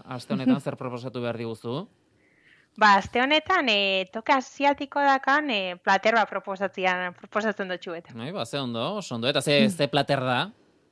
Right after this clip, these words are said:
Speaker 2: Bada, izokin tartare bat, eh, pikantia, eta ingo dugu, eh, udako fruitu goxo bat erabiliz, eta hola toke berezi bat bai emango txau.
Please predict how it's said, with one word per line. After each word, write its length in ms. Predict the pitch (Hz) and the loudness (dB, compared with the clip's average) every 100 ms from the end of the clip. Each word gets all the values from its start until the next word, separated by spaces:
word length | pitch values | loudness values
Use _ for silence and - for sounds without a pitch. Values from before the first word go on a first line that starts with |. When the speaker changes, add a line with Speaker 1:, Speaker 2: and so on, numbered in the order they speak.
| _ _ _ - _ | _ _ _ -20 _
Speaker 2:
Bada, 340 | 208 196 330 294 | 2 6 6 6
izokin 560 | 226 - 240 247 311 | 2 -4 -4 -4 -4
tartare 540 | 285 240 240 254 330 214 | 2 2 2 0 2 0
bat, 180 | 214 370 _ - - - | 0 -2 _ -20 -20 -12
eh, 160 | 214 190 | -8 -8
pikantia, 680 | - 190 - 220 262 262 277 - _ - | -8 -8 0 0 0 0 0 -2 _ -10
eta 180 | 220 208 | -6 -4
ingo 200 | 220 233 | -4 -4
dugu, 400 | 233 233 202 175 - | -4 -4 -6 -8 -4
eh, 220 | 190 180 | -2 -2
udako 360 | 180 208 208 | 0 -2 0
fruitu 320 | 277 285 269 254 | -4 -4 -4 -2
goxo 240 | 247 254 | -2 2
bat 160 | 240 226 | 4 4
erabiliz, 480 | 240 277 294 440 - | 6 6 4 0 0
eta 320 | 233 202 196 | 2 4 4
hola 180 | 220 202 | 2 0
toke 300 | 208 - 233 | -2 -6 -2
berezi 360 | 208 214 - | 0 0 -2
bat 240 | 226 220 214 | -2 0 2
bai 100 | 220 | 2
emango 260 | 208 185 | 0 -4
txau. 220 | 170 156 | -6 -10